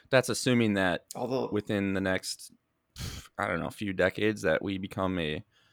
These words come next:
Speaker 1: you know, spacefaring species as humans, you know? 'Cause wh-, why do we wanna talk
Speaker 2: That's
Speaker 1: to Mars if we're, there's nobody to talk to? Besides,
Speaker 2: Yeah,
Speaker 1: besides
Speaker 2: Elon
Speaker 1: the, the rovers and the, they got a helicopter up there right now.
Speaker 2: Mm-hmm.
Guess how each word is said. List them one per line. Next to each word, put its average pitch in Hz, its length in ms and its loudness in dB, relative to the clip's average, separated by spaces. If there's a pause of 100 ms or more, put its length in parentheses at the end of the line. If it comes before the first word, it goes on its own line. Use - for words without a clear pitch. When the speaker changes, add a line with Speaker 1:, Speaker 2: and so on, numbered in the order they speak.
(360)
Speaker 1:
you 107 100 -2
know, 80 80 -2
spacefaring 85 880 -2 (300)
species - 800 -8
as - 160 -10
humans, 80 340 -6
you 64 60 -10
know? 85 200 -6 (920)
'Cause 95 100 0
wh-, 95 240 0
why 104 140 6
do 101 60 4
we 92 80 2
wanna 90 160 0
talk 190 100 4
Speaker 2:
That's 95 160 4
Speaker 1:
to 92 60 -2
Mars 92 340 0
if - 300 -12
we're, 87 140 -10
there's 82 160 -10
nobody 90 200 -2
to - 60 -16
talk - 160 -6
to? - 160 -10 (840)
Besides, 90 420 4
Speaker 2:
Yeah, 156 180 4
Speaker 1:
besides 120 300 8
Speaker 2:
Elon 151 260 6
Speaker 1:
the, - 40 0
the 95 80 2
rovers 92 440 4
and 85 200 -4
the, - 180 -6 (100)
they 92 100 -6
got 92 160 2
a - 20 -4
helicopter - 560 -4
up - 80 -14
there - 160 -8
right - 120 -10
now. 85 260 -12 (960)
Speaker 2:
Mm-hmm. 123 400 -2